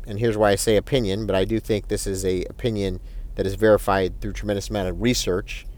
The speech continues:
My opinion is, is that President Donald Trump will come out once again unscathed. Why do I know that?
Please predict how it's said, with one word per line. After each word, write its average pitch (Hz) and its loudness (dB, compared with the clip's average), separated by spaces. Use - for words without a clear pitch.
My 104 0
opinion 113 0
is, 104 -6
is 104 -4
that 101 4
President 110 2
Donald 101 0
Trump 98 -4
will 101 -2
come 113 0
out 98 0
once 101 -4
again 95 -2
unscathed. 85 -4
Why 104 6
do 98 6
I 98 4
know 104 2
that? 127 6